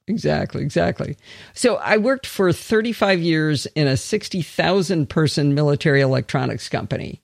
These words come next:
And, I mean, I don't mind saying the name of the company is Raytheon, but it, it changed names throughout the years. So it, it's actually kind of weird to try to say the name of the company. So we'll just say the company in general.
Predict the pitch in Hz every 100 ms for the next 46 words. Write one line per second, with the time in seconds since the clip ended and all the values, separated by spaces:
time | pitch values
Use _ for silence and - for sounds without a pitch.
0 | - 160 147 - 165 143 160 170 151 139
1 | 151 135 135 135 123 - 139 131 131 135
2 | 135 135 123 127 131 117 139 123 - -
3 | - - 180 - 214 151 160 160 175 -
4 | 160 156 147 147 143 160 165 - 139 -
5 | _ - 147 139 - - 156 - 156 160
6 | 143 139 151 139 127 - 143 139 156 139
7 | 139 139 135 127 123 143 160 147 123 131
8 | 131 131 143 - 139 127 123 143 - 139
9 | 151 160 165 - - 143 135 143 147 160
10 | 170